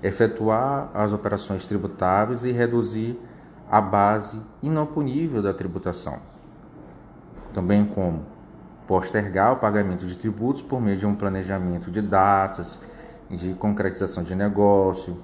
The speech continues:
de administração adequada do fluxo de caixa,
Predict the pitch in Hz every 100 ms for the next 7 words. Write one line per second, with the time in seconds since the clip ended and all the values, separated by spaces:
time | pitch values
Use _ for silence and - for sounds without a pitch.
0 | - - - - 87 98 90 98 90 98
1 | 92 95 92 92 - 87 87 87 92 90
2 | - 87 98 - 98 95 92 -